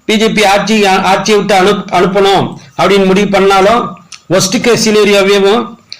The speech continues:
குறைந்தபட்சம் பி ஜே பி ஒரு இருநூத்தி இருபது, இருநூத்தி முப்பதாவது வந்துருவாங்க, அது குறைய வராது. Best case for பி ஜே பி அப்படின்னு பார்த்தோம்னா முந்நூறு வரைக்கும் வருவாங்க, இருநூத்தி எழுபது, இருநூத்தி எண்பது, சிம்பிள் மெஜாரிட்டி எடுக்கிறதுக்கு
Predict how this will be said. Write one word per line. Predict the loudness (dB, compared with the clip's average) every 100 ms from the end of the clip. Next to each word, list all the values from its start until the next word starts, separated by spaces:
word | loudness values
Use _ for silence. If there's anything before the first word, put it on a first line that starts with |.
| _
குறைந்தபட்சம் | -4 0 2 2 0 0 -2
பி | 0 0
ஜே | 0
பி | 0 0 0
ஒரு | 2 2
இருநூத்தி | 2 0 0
இருபது, | 2 2 2 2
இருநூத்தி | 0 0 -2
முப்பதாவது | 0 0 2 2
வந்துருவாங்க, | 0 2 0 2 0 -2 -6 -18 -14
அது | -4 -2 0
குறைய | 0 2 2 2 0 -4 -8
வராது. | -2 0 2 2 0 -4 -12 _ -20 _ _ -20 -4
Best | -2 0 -2 -2
case | -2 0
for | 0 0
பி | 0
ஜே | 0
பி | 0 0
அப்படின்னு | 0 2 0 0
பார்த்தோம்னா | 0 0 0 0 -2 -6 -18 -20 _
முந்நூறு | 0 2 2
வரைக்கும் | 2 2 0
வருவாங்க, | 2 2 2 2
இருநூத்தி | 0 0 0
எழுபது, | 2 2
இருநூத்தி | 2 0 0 0
எண்பது, | 0 2 0 -2 -8 -4
சிம்பிள் | -2 0 0 2 0 0 -2
மெஜாரிட்டி | 0 0 0
எடுக்கிறதுக்கு | 0 0 0 0